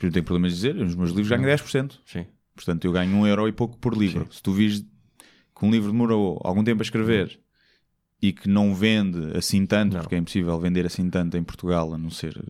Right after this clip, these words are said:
Speaker 1: casos muito específicos,
Speaker 2: Uhum.
Speaker 1: pensas, "Já, não compensa fazer livros."
Speaker 2: Não, não com-, em termos monetários,
Speaker 1: Em termos
Speaker 2: não,
Speaker 1: monetários,
Speaker 2: desaconselho, não é?
Speaker 1: sim.
Speaker 2: Ahm, mas o que acontece é que normalmente os escritores recebem dez por cento,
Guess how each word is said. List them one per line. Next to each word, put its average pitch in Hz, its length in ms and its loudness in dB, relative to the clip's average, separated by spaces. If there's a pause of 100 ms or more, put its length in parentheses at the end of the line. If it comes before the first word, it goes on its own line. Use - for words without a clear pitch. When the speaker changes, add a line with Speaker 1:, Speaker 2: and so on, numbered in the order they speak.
Speaker 1:
casos 85 300 -4
muito 95 180 2
específicos, 92 640 -2 (720)
Speaker 2:
Uhum. - 60 -16 (120)
Speaker 1:
pensas, 87 300 -4
"Já, 104 200 -2
não 92 200 0
compensa 90 380 0
fazer 90 200 -2
livros." 90 320 -6 (200)
Speaker 2:
Não, 92 300 -6
não 92 120 -10
com-, 92 300 -4
em 101 80 0
termos 110 220 -2
monetários, 110 380 0
Speaker 1:
Em - 100 -2
termos 85 140 0
Speaker 2:
não, - 100 4
Speaker 1:
monetários, 95 280 2
Speaker 2:
desaconselho, 104 560 0
não 95 100 -2
é? - 20 0
Speaker 1:
sim. 92 140 0 (400)
Speaker 2:
Ahm, 110 380 2
mas 123 100 2
o 123 60 -10
que 156 40 -4
acontece 143 460 0
é - 20 -4
que 113 380 -4
normalmente 110 420 -2
os 104 80 -8
escritores 107 520 -4
recebem 101 320 -4
dez 101 120 -2
por - 120 -16
cento, 180 420 -2